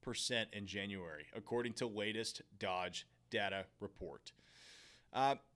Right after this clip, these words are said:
that's pretty interesting, but again, not, not really, not really surprising, right? Construction costs have gotten so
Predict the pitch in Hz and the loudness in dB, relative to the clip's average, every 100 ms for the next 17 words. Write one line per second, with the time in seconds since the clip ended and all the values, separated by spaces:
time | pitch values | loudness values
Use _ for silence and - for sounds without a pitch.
0 | - 160 226 - 254 190 180 165 165 139 | -8 0 0 2 6 6 6 2 2 2
1 | 131 123 123 117 117 - 131 127 127 117 | 4 6 6 6 2 4 2 4 2 2
2 | 104 - 143 143 151 156 - 139 190 113 | -2 -10 -4 -2 -2 -2 -2 0 0 0
3 | - - - 135 143 - - - - - | -4 -10 4 6 6 0 -20 -20 -20 -20
4 | _ _ _ - _ _ _ - _ - | _ _ _ -20 _ _ _ -20 _ -20
5 | - - 185 - 226 233 190 156 143 135 | -10 0 2 4 2 2 0 0 2 2
6 | 127 - - - 127 107 120 110 110 104 | 2 0 0 0 0 0 0 0 -2 -2
7 | - - 147 131 131 135 | 0 2 4 4 4 2